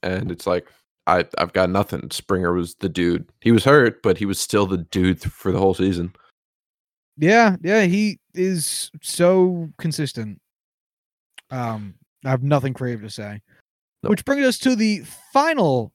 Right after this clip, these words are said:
Speaker 2: uh, Silver Slugger position, um, Silver Slugger winner in the outfield, center field. Can you guess, Corwin?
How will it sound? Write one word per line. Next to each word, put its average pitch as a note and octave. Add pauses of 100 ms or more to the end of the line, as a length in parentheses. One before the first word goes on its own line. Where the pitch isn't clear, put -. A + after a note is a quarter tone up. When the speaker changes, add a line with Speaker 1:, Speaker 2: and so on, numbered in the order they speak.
(100)
Speaker 2:
uh, B2+
Silver -
Slugger C3
position, B2+ (400)
um, G#2+ (320)
Silver E3+
Slugger D#3
winner D3+
in C#3
the B2+
outfield, F3+
center A#3+
field. A#3+ (380)
Can F3
you F#3+
guess, G#3+
Corwin? C4